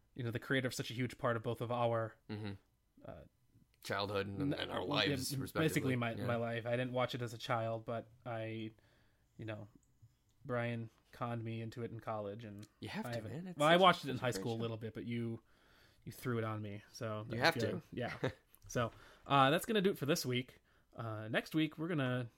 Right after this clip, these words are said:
Speaker 2: We're gonna,
Speaker 1: get
Speaker 2: we're
Speaker 1: away
Speaker 2: gonna,
Speaker 1: from animation.
Speaker 2: yeah, let's not do animation this
Speaker 1: Nothing
Speaker 2: week.
Speaker 1: animated next week.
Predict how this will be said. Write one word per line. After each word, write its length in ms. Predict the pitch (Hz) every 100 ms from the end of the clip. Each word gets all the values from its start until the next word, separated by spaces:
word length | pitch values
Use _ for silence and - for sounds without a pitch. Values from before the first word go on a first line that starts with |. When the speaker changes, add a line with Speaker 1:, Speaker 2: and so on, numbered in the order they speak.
| _ _ _ _ _
Speaker 2:
We're 80 | 151
gonna, 100 | 196
Speaker 1:
get 80 | 185
Speaker 2:
we're 60 | 185
Speaker 1:
away 100 | 175
Speaker 2:
gonna, 100 | 185
Speaker 1:
from 40 |
animation. 420 | 165 160 131 113 120
Speaker 2:
yeah, 60 |
let's 160 | 131 -
not 160 | 151
do 100 | 135
animation 400 | 123 107 101 101 135
this 40 |
Speaker 1:
Nothing 220 | 180 202
Speaker 2:
week. 60 | 180
Speaker 1:
animated 360 | 160 147 135 123
next 300 | 120 113 -
week. 300 | 113 110